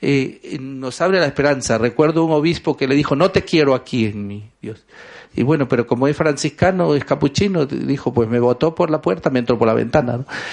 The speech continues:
Y al final, ese obispo acabó suplicando cuando después de unos años, eh, que no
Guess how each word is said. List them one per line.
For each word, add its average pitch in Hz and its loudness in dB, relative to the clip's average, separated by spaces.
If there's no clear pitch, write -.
Y 220 2
al 220 4
final, 233 4
ese 226 2
obispo 214 0
acabó 196 2
suplicando 202 2
cuando 147 0
después 143 0
de 170 4
unos 156 0
años, 160 0
eh, - -8
que - 0
no 143 0